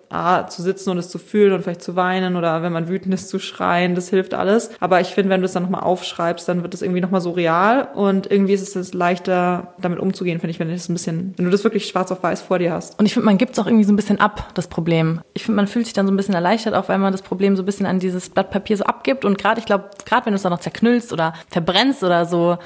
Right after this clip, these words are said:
Speaker 2: dann, ähm, erleichtert das einen ja, glaub ich, auch voll.
Speaker 1: Absolut.
Speaker 2: Und dann, ähm, um jetzt mal ein bisschen positiver zu werden, ja, man sagt ja auch, wenn man dann irgendwie mit, äh, sich im Reinen ist oder so, oder wenn man irgendwie mal einmal richtig happy Single ist oder so, dass dann plötzlich fällt einem jemand, äh, vor die Füße.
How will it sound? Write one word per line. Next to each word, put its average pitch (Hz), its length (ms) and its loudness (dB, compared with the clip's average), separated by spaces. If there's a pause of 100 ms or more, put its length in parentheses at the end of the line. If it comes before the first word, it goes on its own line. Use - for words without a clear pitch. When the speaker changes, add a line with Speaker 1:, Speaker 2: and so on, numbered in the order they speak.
Speaker 2:
dann, 175 320 2
ähm, 170 220 2
erleichtert 185 360 0
das 156 120 -6
einen 156 160 -4
ja, 147 80 -2
glaub 143 160 -2
ich, 147 120 -6
auch - 100 -6
voll. 151 340 -4 (240)
Speaker 1:
Absolut. 190 600 -2 (100)
Speaker 2:
Und 196 200 2
dann, 214 340 2
ähm, 214 200 2
um 214 120 2
jetzt 208 120 -2
mal 196 80 0
ein - 20 -2
bisschen 185 220 -2
positiver 175 840 0
zu 143 160 -6
werden, 139 300 0
ja, 190 400 2
man 175 180 0
sagt 190 200 0
ja 185 100 2
auch, 165 100 0
wenn 175 80 2
man 170 100 2
dann 135 120 0
irgendwie 165 180 2
mit, 165 180 -2
äh, 160 120 -4
sich 156 200 -4
im 147 80 -4
Reinen 165 320 0
ist 160 140 -2
oder 156 180 2
so, 156 160 2
oder 156 120 2
wenn 156 100 0
man 156 180 0
irgendwie 160 200 0
mal 156 100 2
einmal 180 360 2
richtig 185 340 -2
happy 180 180 -2
Single 165 380 2
ist 156 280 0
oder 147 240 2
so, 147 160 -4
dass 156 200 -2
dann 165 160 0
plötzlich 165 300 -4
fällt - 220 -6
einem 156 180 -4
jemand, - 380 -4
äh, 156 120 -6
vor - 160 -14
die 156 80 -6
Füße. - 360 -8